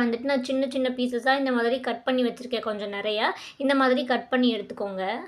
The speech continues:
இது எதுக்கு அப்படின்னு பார்த்தீங்கன்னா, இந்த கார்ட்போர்டை ஃபுல்லா நம்ம வந்துட்டு அந்த பேப்பரை வச்சு ஒட்டி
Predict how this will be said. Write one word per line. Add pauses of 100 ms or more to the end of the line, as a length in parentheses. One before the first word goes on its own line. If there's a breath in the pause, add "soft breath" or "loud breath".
(800)
இது (120)
எதுக்கு
அப்படின்னு
பார்த்தீங்கன்னா, (480 loud breath)
இந்த (120)
கார்ட்போர்டை
ஃபுல்லா
நம்ம
வந்துட்டு
அந்த
பேப்பரை
வச்சு (120)
ஒட்டி